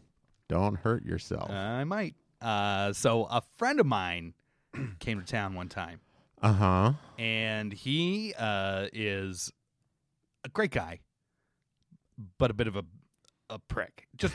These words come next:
Speaker 2: by his nature, you know? That's, it's just kinda
Speaker 1: <laughs> We,
Speaker 2: who he is, you
Speaker 1: we
Speaker 2: know?
Speaker 1: all have those friends.
Speaker 2: And, uh, also a bit of a hypochondriac.
Speaker 1: Mm-hmm.
Speaker 2: So when he came here, I made a point of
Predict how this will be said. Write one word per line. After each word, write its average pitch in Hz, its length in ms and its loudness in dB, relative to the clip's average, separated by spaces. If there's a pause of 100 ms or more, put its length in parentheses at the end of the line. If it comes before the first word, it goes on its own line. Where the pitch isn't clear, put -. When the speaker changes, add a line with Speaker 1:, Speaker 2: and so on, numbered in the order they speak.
Speaker 2:
by 135 140 6
his 104 240 -4
nature, 190 340 6
you 104 80 -4
know? - 160 10
That's, 151 240 2
it's 170 160 2
just 170 140 -4
kinda 143 240 6
Speaker 1:
<laughs> - 0 -
We, 120 60 0
Speaker 2:
who 123 120 0
he 101 120 0
is, 85 180 -8
you 120 80 0
Speaker 1:
we 143 80 6
Speaker 2:
know? 143 100 8
Speaker 1:
all 139 80 8
have 113 240 4
those 95 160 6
friends. 67 380 -4
Speaker 2:
And, 123 460 2
uh, 104 520 4 (400)
also 175 440 4
a 135 40 4
bit 127 140 4
of 107 80 -2
a 107 60 -4
hypochondriac. 104 920 -2 (260)
Speaker 1:
Mm-hmm. 95 380 4 (500)
Speaker 2:
So 117 560 0 (320)
when 117 260 -4
he 147 220 -2
came 190 320 2
here, 92 280 -4 (760)
I 113 160 0
made 123 260 4
a 104 80 0
point - 600 -2 (640)
of 104 180 -6